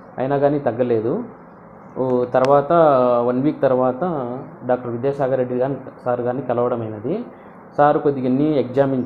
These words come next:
చేసి సార్ ఎంఆర్ఐ సజెస్ట్ చేశారు. సజెస్ట్ చేసిన తర్వాత అందులో ligament break అయింది, దానికి కొద్దిగా operation చేయాలి అన్నారు. ఆ, అప్పుడు సారు, "సార్ నేను చెప్పాను సార్, నాకు diabetic ఉంది, ఏమైనా problem ఉందంటే దాని గురించి ఏం problem లేదండి" అని చెప్పారు.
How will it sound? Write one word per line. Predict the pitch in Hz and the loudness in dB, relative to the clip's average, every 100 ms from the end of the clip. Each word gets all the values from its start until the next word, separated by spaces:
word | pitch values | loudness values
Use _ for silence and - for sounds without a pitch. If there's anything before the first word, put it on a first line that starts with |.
| 120 | -4
చేసి | 110 - 190 254 - - - - - | -6 -4 -6 -6 -12 -18 -20 -20 -6
సార్ | 143 147 | 0 2
ఎంఆర్ఐ | 135 120 131 143 | 2 0 0 0
సజెస్ట్ | 147 117 135 - | -2 -6 -6 -4
చేశారు. | 113 117 107 127 233 - - - | -6 -4 -6 -4 -6 -10 -12 -6
సజెస్ట్ | 127 147 147 | -4 -2 -2
చేసిన | 139 139 | -4 -4
తర్వాత | 123 120 117 113 175 | -4 -2 -2 -2 -4
అందులో | 131 131 143 156 226 - - - | -4 -4 -2 -2 -4 -8 -18 -8
ligament | 123 120 143 143 143 | -6 -4 -2 -2 -4
break | 117 123 127 | -2 -2 0
అయింది, | 117 110 165 | -6 -4 -6
దానికి | 131 131 127 120 123 | -4 -4 -4 -6 -8
కొద్దిగా | 117 113 113 113 - | -6 -8 -6 -8 -8
operation | 117 131 123 120 117 | -8 -8 -8 -8 -6
చేయాలి | 113 123 120 | -2 -2 -2
అన్నారు. | 107 107 104 147 233 - - - - - - | -6 -8 -6 -6 -6 -10 -20 -20 -20 -16 -4
ఆ, | 135 131 | -2 2
అప్పుడు | 127 127 160 | 0 0 0
సారు, | 143 139 139 139 127 | 2 4 4 2 -2
"సార్ | 131 135 | -2 -2
నేను | 117 | -4
చెప్పాను | 117 107 123 117 | -6 -6 -4 -6
సార్, | 117 120 | -6 -6
నాకు | 117 107 | -6 -6
diabetic | 107 113 117 110 110 | -4 -4 -4 -6 -6
ఉంది, | 113 120 | -6 -4
ఏమైనా | 113 117 117 | -4 -4 -6
problem | 117 110 113 110 | -2 -2 -2 -6
ఉందంటే | 107 107 107 143 | -8 -10 -8 -4
దాని | 131 120 | -4 -2
గురించి | 123 117 117 | -4 -6 -6
ఏం | 113 | -6
problem | 110 110 113 110 | -4 -4 -4 -4
లేదండి" | 107 107 107 | -6 -8 -10
అని | 107 107 | -10 -12
చెప్పారు. | - 107 123 208 | -12 -12 -8 -10